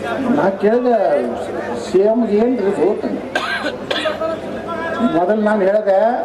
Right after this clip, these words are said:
"ಆ ಪಿ ಎಸ್ ಐ ಸಸ್ಪೆಂಡ್ ಆಗ್ಬೇಕು ಒಂದು.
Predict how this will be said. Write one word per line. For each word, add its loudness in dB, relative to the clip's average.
"ಆ 2
ಪಿ -2
ಎಸ್ 2
ಐ 2
ಸಸ್ಪೆಂಡ್ 0
ಆಗ್ಬೇಕು 0
ಒಂದು. 2